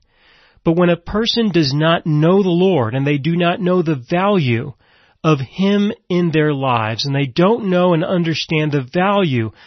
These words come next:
of the inheritance that we receive in Christ Jesus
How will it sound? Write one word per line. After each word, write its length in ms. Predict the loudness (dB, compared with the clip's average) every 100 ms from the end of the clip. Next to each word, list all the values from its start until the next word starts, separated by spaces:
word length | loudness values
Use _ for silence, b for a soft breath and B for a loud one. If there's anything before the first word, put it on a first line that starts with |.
| B B
of 180 | 0 0
the 160 | 0
inheritance 760 | 0 -2 -2 0 -2 -2 -4 -2
that 140 | -2 0
we 160 | 0
receive 420 | 0 -2 -2 -2
in 80 | -2
Christ 400 | -4 -2 -2 -2
Jesus 540 | 0 0 2 0 -2